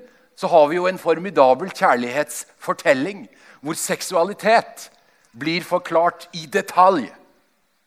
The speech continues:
Det er en god historie. Det er Salomos høysang. Og det er utrolig gøy å ta konfirmanter, blant annet, jeg gjør det mye, gjennom Salomos høysang. Hvor ofte pornografi har vært med å påvirke tankene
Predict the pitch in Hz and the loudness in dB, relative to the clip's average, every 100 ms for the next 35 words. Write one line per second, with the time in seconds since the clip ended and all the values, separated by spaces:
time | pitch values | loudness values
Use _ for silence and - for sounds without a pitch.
0 | _ _ _ _ _ _ _ _ _ _ | _ _ _ _ _ _ _ _ _ _
1 | 139 156 196 214 160 165 160 151 117 104 | -2 0 0 -4 -6 -6 -4 -8 -6 -8
2 | - _ - 180 - 165 170 - - 156 | -10 _ -4 -2 4 4 4 -4 -4 -4
3 | - 156 175 135 _ _ _ _ _ _ | -2 -6 -6 -10 _ _ _ _ _ _
4 | _ _ 170 214 185 190 196 180 175 190 | _ _ -2 -2 -4 -4 -4 6 8 8
5 | 185 180 160 160 165 180 147 127 - 185 | 4 4 4 2 -6 2 2 2 -2 -2
6 | 165 165 180 185 156 156 151 160 160 156 | 2 4 4 2 2 0 2 0 0 -2
7 | 117 175 - - _ - 165 156 165 190 | -2 -4 -6 -20 _ 0 2 2 0 -6
8 | - 143 131 156 - 190 143 - 165 175 | 2 2 2 -4 -4 -2 -2 -4 -6 -8
9 | 104 _ _ _ _ _ _ - - - | -14 _ _ _ _ _ _ -20 -20 -8
10 | 143 202 - 175 - 190 185 170 160 190 | -2 2 4 2 -4 -8 -6 -4 0 2
11 | 180 - 190 196 160 165 143 151 143 175 | 0 -4 -6 2 4 4 2 0 -2 -2
12 | - 135 127 139 175 - 180 117 - 226 | -4 -6 -4 -8 -12 -6 -6 -6 -10 -6
13 | 208 | -6